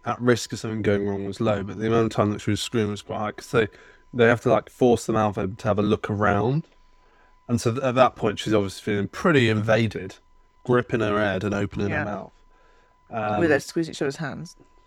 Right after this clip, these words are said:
Speaker 1: And, and th-, they, they agreed on how they were gonna do it and everything like that. And then literally she just takes the scissors out of the sanitary pack, the, peels that,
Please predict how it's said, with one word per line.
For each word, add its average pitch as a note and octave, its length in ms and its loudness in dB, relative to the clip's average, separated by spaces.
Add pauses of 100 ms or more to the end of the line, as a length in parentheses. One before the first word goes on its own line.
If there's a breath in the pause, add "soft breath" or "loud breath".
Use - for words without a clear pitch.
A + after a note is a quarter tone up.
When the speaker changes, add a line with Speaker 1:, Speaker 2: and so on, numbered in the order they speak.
(800 soft breath)
Speaker 1:
And, A#2+ 400 2 (720)
and B2 240 4
th-, A#2+ 160 2
they, A#2 320 4 (200)
they A#2 160 8
agreed A#2 460 4
on G#2+ 120 0
how A2 200 -2
they G#2+ 120 2
were G#2 60 0
gonna G2+ 180 -4
do A#2+ 180 2
it A2 160 6
and A2 80 -4
everything G#2 280 -2
like G2+ 240 -6
that. G#2+ 300 -2 (460 soft breath)
And A2+ 80 2
then A2 120 6
literally A2 380 0
she - 140 -10
just A2 240 -6
takes - 300 0
the A#2+ 60 -10
scissors G#2+ 360 0
out G#2 280 2
of G#2 120 -10
the G2 280 0 (1300)
sanitary A2+ 500 -2
pack, G#2+ 380 -2 (140)
the, G#2 240 -2 (920)
peels G#2+ 320 2
that, A2 300 -2